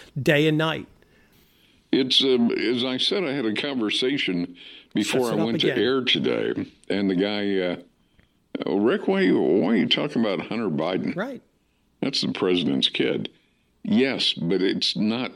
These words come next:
Speaker 2: it, it was like I had to do an entire show over again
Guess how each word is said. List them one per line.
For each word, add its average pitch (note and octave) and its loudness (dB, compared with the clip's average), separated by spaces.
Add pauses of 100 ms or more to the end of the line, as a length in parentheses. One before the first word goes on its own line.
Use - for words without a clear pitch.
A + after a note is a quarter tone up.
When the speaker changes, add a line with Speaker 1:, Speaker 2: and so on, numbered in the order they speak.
Speaker 2:
it, A#2 -4 (380)
it - 0
was G2 4
like G#2+ 2
I G#2 -4
had B2+ -4
to B2 -2
do A2+ 0
an G#2+ 0
entire G2 0
show G#2+ 2
over A#2 2
again B1 -2